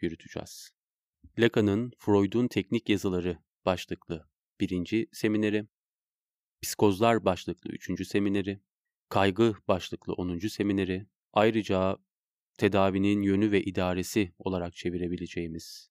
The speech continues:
metni ve tüm bu metinlerin yanı sıra özne, semptom, arzu, jouissance gibi kavramların etraflıca ele alınacağı bir etkinlik olacak.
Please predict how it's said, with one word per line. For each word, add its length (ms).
metni 480
ve 80
tüm 380
bu 100
metinlerin 520
yanı 220
sıra 400
özne, 580
semptom, 760
arzu, 600
jouissance 520
gibi 180
kavramların 760
etraflıca 760
ele 200
alınacağı 640
bir 240
etkinlik 440
olacak. 460